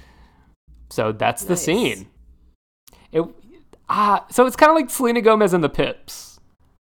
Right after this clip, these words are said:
Speaker 2: <laughs>
Speaker 1: You know?
Speaker 2: Yeah, none of these men have a Wikipedia page.
Speaker 1: They don't. And I, I wasn't even going to waste my energy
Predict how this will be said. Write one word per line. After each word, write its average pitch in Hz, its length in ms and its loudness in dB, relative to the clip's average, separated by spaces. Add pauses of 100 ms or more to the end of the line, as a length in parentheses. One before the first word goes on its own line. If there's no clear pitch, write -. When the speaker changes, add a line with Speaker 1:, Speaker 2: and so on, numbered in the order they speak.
(100)
Speaker 2:
<laughs> 240 40 -6 (1500)
Speaker 1:
You 160 180 -4
know? 165 400 4 (280)
Speaker 2:
Yeah, 208 200 0
none 196 200 2
of 208 80 4
these 190 220 -2
men 156 220 -2
have 151 200 -6
a 143 120 -4
Wikipedia 139 500 -10
page. 135 360 -12 (600)
Speaker 1:
They 139 160 2
don't. 120 300 2
And 143 160 2
I, 143 240 2 (760)
I 170 140 8
wasn't 202 280 2
even 180 120 2
going 147 300 2
to 143 440 4
waste 131 280 0
my 143 80 0
energy 127 360 -4